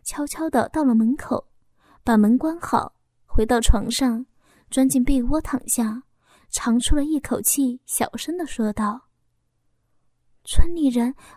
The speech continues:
不让对外人说的，今天我告诉你，你千万不要到处说呀。”我点头答应，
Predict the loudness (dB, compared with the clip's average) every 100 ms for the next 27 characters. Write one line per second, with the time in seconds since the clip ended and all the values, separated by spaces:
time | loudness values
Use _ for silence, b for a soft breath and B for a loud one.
0 | _ 0 0 0 -2 -2 -2 0 0 2
1 | -2 -4 -4 -6 -8 _ _ _ _ _
2 | -10 -8 0 2 2 -2 -8 -4 0 0
3 | 0 -10 b b b 0 0 -4 2 4
4 | 2 -2 -6 -4 -4 -6 -8 -6 -6 -6
5 | -10 _ _ _ _ _ _ _ _ _
6 | _ _ _ _ _ _ 0 0 -2 0
7 | 0 0 -4 -6 -2 -2 -2